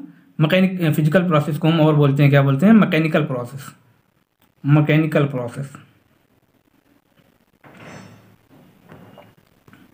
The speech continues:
हम physical process को बोलते हैं mechanical process,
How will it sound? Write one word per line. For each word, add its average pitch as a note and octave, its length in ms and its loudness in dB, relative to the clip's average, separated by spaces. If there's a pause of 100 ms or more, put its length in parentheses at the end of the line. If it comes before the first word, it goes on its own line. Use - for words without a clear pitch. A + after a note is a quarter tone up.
(500)
हम D3 100 6
physical D3+ 320 4
process D3+ 360 0
को D3+ 100 -2
बोलते C#3+ 260 4
हैं B3+ 100 6
mechanical D3 440 2
process, C#3 420 -2